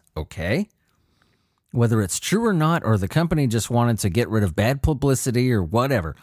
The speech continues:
they took the offending parts off the planes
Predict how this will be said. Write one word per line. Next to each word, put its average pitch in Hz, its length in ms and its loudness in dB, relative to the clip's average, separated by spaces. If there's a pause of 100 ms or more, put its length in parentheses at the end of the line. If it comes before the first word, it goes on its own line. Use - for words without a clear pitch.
(540)
they 107 80 4
took 180 360 0
the 185 140 2
offending 147 520 2
parts 101 440 -2 (140)
off 107 420 0
the 180 160 -2
planes 92 680 0